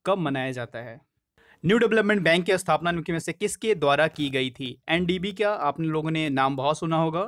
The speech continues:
एनडीबी, न्यू डेवलपमेंट बैंक, जिसको नया विकास बैंक भी बोलते हैं। तो इनमें से किनके द्वारा इसकी स्थापना की गई थी? तो इसकी स्थापना की गई थी ब्रिक्स कंट्री के द्वारा। ब्रिक्स में कितने देश हैं? तो ये भी आप मुझे कमेंट में करके बताइए।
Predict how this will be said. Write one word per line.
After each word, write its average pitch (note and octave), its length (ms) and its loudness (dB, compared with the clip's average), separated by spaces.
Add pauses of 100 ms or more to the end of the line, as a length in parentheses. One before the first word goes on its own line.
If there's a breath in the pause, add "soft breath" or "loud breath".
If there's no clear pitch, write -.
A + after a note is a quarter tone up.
एनडीबी, D3 540 -4
न्यू D#3 240 -2
डेवलपमेंट E3 500 -2
बैंक, F#3 320 -2
जिसको D#3 480 -6 (320 soft breath)
नया D3 400 2
विकास C#3+ 400 0
बैंक C#3 220 0
भी E3+ 80 2
बोलते D3+ 320 0
हैं। E3 240 0 (460 soft breath)
तो - 60 -10
इनमें G#3+ 220 0
से C4 120 -4
किनके G3+ 340 -2
द्वारा G#3+ 300 4
इसकी F3 340 -2
स्थापना E3+ 380 0
की F3+ 180 -2
गई E3+ 160 2
थी? F#3+ 200 -6
तो D#3+ 100 -14
इसकी G3+ 260 -2
स्थापना F3 360 0
की F3 140 -4
गई E3 140 0
थी G3 120 0
ब्रिक्स D#3+ 300 -2
कंट्री C#3+ 340 -4 (140)
के D3 100 -4
द्वारा। B2 240 -6 (280)
ब्रिक्स G3+ 260 0
में A3 120 0
कितने F3+ 260 -2
देश G3 220 2
हैं? A3+ 140 -2 (420)
तो D#3 60 -4
ये D3+ 200 2
भी G3 120 -4
आप D#3 200 2
मुझे D3+ 180 -4
कमेंट D3+ 260 -2
में D#3 100 -2
करके C#3+ 220 -4
बताइए। C3+ 460 -6